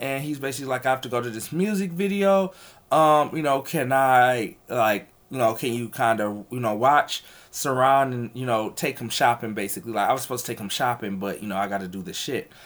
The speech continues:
Okay, Els agrees 'cause, you know, this is his client, and we know that, like, you know, this, you know, is a make or break it thing for Els. Like, this is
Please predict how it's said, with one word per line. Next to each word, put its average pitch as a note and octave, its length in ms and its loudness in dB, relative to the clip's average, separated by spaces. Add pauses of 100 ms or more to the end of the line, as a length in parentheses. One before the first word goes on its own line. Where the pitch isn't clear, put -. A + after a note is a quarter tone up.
(400)
Okay, F#3 500 4
Els D#3 360 4
agrees C#3 520 -2
'cause, C3 220 -2
you C#3 60 -6
know, C3 120 2
this C3 240 -4
is - 140 -2
his - 160 -4
client, D#3+ 800 2
and B2+ 240 -4
we C#3 60 -6
know C#3 180 2
that, A#2+ 200 2
like, A#2 240 0
you C3+ 60 -8
know, A2+ 280 -4 (140)
this, D#3 460 2 (640)
you D3+ 140 -2
know, A#2+ 260 2
is C3 240 -2
a C#3 100 2
make C3+ 220 -2
or C#3 60 -4
break B2 300 0
it - 160 -6
thing A#2 280 -2
for A2 520 -2
Els. G2 280 -6
Like, G#2+ 140 -10
this D3 220 -2
is - 240 -6